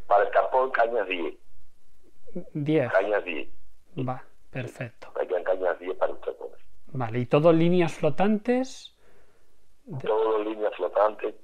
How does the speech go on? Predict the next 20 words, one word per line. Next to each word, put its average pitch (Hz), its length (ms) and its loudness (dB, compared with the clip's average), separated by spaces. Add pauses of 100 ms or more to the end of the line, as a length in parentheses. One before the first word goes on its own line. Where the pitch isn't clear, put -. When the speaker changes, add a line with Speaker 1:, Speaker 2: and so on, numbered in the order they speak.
(300)
Speaker 1:
todo 92 280 0
líneas 87 300 -6
flotantes. - 460 -8 (180)
Speaker 2:
Vale, 117 320 -6 (140)
muy 120 120 -6
bien. 135 180 -6
Y 175 140 4
luego, 156 500 2 (260)
eh, 156 260 2
la 139 120 4
siguiente 160 380 4
parte, 123 440 0
que 147 200 4
yo 156 120 8
ahí 202 360 6
ando 160 220 2
un 160 60 0
poquito 156 320 2
más 139 160 0
perdido. 123 580 -2